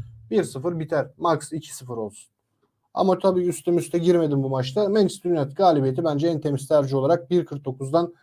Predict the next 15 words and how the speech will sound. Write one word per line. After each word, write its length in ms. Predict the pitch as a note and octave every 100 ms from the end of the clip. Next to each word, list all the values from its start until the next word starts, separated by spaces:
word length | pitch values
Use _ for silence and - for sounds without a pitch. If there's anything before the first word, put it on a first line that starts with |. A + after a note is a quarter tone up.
| _ _ _ _
değerlendirilir 920 | D3 E3+ F#3 F#3 F#3+ F3 F#3 F#3 F#3+ E3
diye 220 | F#3 F3+
düşünüyorum. 440 | D#3+ F#3 F#3 F#3+
Günün 180 | E3 F#3+
sorusunu 400 | G3 F#3+ F3 F#3
yine 120 | F#3+
hatırlatalım. 680 | F#3 E3+ F3+ F3 F#3 G3 - _ _ -
Mainz 320 | G3 G3 D#3+
Borussia 340 | F3 E3+ E3+
Dortmund 340 | F3 F3+ F3 D#3
mücadelesinin 520 | E3+ E3 D#3+ E3 D3+
doğru 200 | D#3+ F#3+
skorunu 440 | G3 - E3 D3+
bilen 160 | C#3+ C#3+
arkadaşlarımızdan 1080 | D#3 F3 F3 E3 D3+ - D3+ D3 C3+ D#3 D#3+